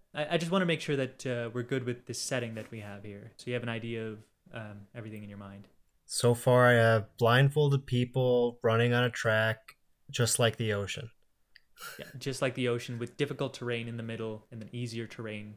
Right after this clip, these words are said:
Speaker 1: as you get further away from the middle.
Speaker 2: Hey, I almost got it.
Speaker 1: Yeah. So you tell these runners that are attached to each other to just run straight, not in a direction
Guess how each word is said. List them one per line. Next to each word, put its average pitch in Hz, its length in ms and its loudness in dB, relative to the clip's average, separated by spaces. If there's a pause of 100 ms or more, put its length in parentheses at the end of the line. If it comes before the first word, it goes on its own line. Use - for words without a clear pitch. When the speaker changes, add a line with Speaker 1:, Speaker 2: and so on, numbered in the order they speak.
Speaker 1:
as 120 100 -10
you 113 60 -16
get 110 160 -10
further 113 240 -10
away 104 360 -10 (280)
from 120 160 -4
the 107 60 -10
middle. 104 280 -12 (580)
Speaker 2:
Hey, 226 200 6
I 120 40 8
almost 117 280 2
got 95 180 2
it. - 100 -4 (360)
Speaker 1:
Yeah. 175 240 -6 (220)
So 147 320 0
you 143 140 -6
tell 208 220 2
these 165 240 -2
runners 123 520 -2 (420)
that 117 140 0
are 113 180 -2
attached 143 440 -2
to 127 100 -6
each 110 200 -8
other 107 260 -10
to - 180 -8
just 147 500 0
run 123 180 0
straight, - 440 -8 (100)
not 143 220 0
in 214 100 0
a 208 80 2
direction 127 840 -2